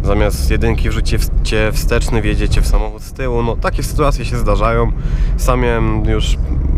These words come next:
jedną przygodę taką dosyć z samochodem przez moją nieuwagę. Pierwsza zima, no, oczywiście pierwszy, pierwszy śnieg, jak to mówią,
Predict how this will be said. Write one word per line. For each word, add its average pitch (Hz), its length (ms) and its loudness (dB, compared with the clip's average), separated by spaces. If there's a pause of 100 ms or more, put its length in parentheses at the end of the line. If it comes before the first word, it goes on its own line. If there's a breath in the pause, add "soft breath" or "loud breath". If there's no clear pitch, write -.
jedną 110 280 2
przygodę 110 420 2
taką 107 300 -2
dosyć 110 300 -2
z - 80 0
samochodem 110 540 2 (680 loud breath)
przez 117 180 0
moją 113 320 2
nieuwagę. 113 500 0
Pierwsza 117 380 0
zima, 120 380 2
no, 104 340 0
oczywiście 110 520 0
pierwszy, - 440 0 (100)
pierwszy 135 360 0
śnieg, 135 400 0 (840 loud breath)
jak 107 180 0
to 120 140 2
mówią, 131 520 0